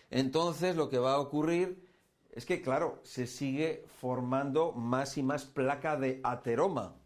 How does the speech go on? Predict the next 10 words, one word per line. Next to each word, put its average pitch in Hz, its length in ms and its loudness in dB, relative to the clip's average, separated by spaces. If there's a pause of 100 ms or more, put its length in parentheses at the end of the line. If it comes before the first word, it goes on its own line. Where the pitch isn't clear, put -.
Esto 139 240 -2
es 147 240 -2
aterosclerosis. 123 1400 -2 (480)
Arteriosclerosis, 151 1300 0
arterioesclerosis 170 1300 0
es 156 100 0
rigidez 135 440 -2
de 127 100 0
la 110 100 -2
arteria. 101 460 -8